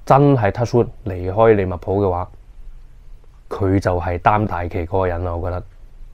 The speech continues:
佢就係擔大旗嗰個，喺左邊也好，包到入去左副位也好，去到禁區頂又好，去到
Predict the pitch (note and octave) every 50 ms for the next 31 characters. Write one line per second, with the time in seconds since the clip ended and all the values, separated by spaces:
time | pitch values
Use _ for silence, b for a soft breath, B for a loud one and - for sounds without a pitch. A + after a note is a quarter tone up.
0 | - - - - - - G#2 G2+ G2+ - F#2+ F#2+ G2 A2 A2 G#2+ F#2+ F2 F2 F2
1 | - F#2 F2 F2 F#2 G2+ G2 F#2 F2 F2+ G2+ A2 G2+ - - G2 F#2+ G#2+ - -
2 | B2 A#2 A#2 A#2 A#2+ A#2+ A#2 - - - - - - - - - - - - -
3 | - G2+ G2 G#2 G2 F#2+ F#2+ F#2 F#2+ G#2 A2+ A#2 - - - - - - - G#2+
4 | A2+ A2+ A#2 A#2 A2+ A#2 G#2+ G2 A2+ A2 - G#2 G#2+ A2 G#2+ G#2+ G2 G2 G2+ A2+
5 | A2 G2 F#2+ F#2+ F#2+ F#2 F#2 G2 G#2+ A2 - - - - - - - - - -
6 | - - - - - - - A2 G#2+ G#2+ G#2+ A2+ G#2+ A2 G#2+ G#2+ A2 G#2 G#2 G2+
7 | A#2 A2 G#2 G2+ G2 G2 F#2 F2+ F2+ F2 F#2 F2+ - - - - - A2+ A2+ A2+
8 | A2